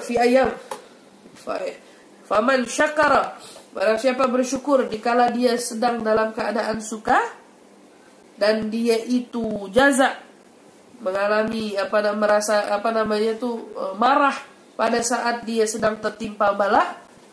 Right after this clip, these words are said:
ketahuilah bahwa dia adalah pendusta yang sesungguhnya. Karena dia orang yang hanya bisa senang kalau lagi dikasih nikmat.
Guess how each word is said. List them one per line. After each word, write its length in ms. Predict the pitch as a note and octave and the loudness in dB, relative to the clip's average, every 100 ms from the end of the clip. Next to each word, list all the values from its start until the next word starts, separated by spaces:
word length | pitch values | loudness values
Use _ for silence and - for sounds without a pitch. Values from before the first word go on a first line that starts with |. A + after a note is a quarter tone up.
| A3 | -6
ketahuilah 560 | G#3+ G#3+ A#3 A#3+ G#3+ | -4 0 0 2 0
bahwa 320 | G3+ G3 G3 | 0 -4 -6
dia 320 | G3 A3+ G#3+ G3 | -6 -4 -4 -4
adalah 240 | A3 A3 | -2 -4
pendusta 560 | G#3+ F#3+ G3 - G3+ G3 | -6 -12 -12 -6 -4 -2
yang 160 | F#3 | -6
sesungguhnya. 560 | - - F#3+ - - - - - - - - - - - - - - - - - - - G#3+ | -10 -14 -14 -16 -18 -20 -20 -20 -20 -20 -20 -20 -20 -20 -20 -20 -20 -20 -20 -20 -20 -18 -12
Karena 200 | F#3+ F#3+ | -6 -6
dia 300 | G3+ G#3 A#3+ E4 - - - - - | -4 0 2 0 -6 -18 -20 -20 -4
orang 320 | G3+ A#3 C#4+ | 0 2 0
yang 160 | A#3 G#3+ | -2 -2
hanya 240 | G#3+ B3 A3 | -4 -2 -4
bisa 240 | A3+ A3 | -2 -2
senang 400 | G#3+ A3 D4+ D4+ | -2 -2 -2 -2
kalau 240 | A3+ A3 A3 | -2 2 2
lagi 240 | A3 A3+ | 0 -4
dikasih 320 | A3 G#3+ G#3+ | -4 -4 -4
nikmat. 320 | F#3+ F#3+ F#3 | -4 -6 -8